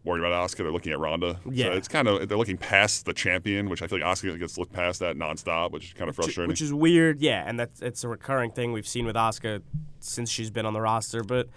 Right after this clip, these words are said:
Speaker 2: she's a champion
Speaker 1: She's
Speaker 2: now.
Speaker 1: a champion,
Speaker 2: She's got the
Speaker 1: exactly.
Speaker 2: strap, so
Speaker 1: So
Speaker 2: it'll
Speaker 1: we're
Speaker 2: be interesting
Speaker 1: happy.
Speaker 2: to see where she goes. Uh, Jeff Hardy and Samoa Joe, they're gonna continue this rivalry.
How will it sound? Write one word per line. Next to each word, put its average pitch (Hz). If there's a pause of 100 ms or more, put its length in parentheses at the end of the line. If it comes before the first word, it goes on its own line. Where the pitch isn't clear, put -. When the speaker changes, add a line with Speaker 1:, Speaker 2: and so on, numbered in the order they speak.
(240)
Speaker 2:
she's 170
a 131
champion 175
Speaker 1:
She's 104
Speaker 2:
now. 117
Speaker 1:
a -
champion, 123
Speaker 2:
She's 123
got 151
the -
Speaker 1:
exactly. -
Speaker 2:
strap, 131
so 156
Speaker 1:
So -
Speaker 2:
it'll 160
Speaker 1:
we're 151
Speaker 2:
be -
interesting 151
Speaker 1:
happy. 151
Speaker 2:
to 117
see 139
where 120
she 123
goes. 123 (480)
Uh, 117
Jeff 156
Hardy 160
and 139
Samoa 143
Joe, 127
they're 135
gonna 123
continue 123
this 127
rivalry. 120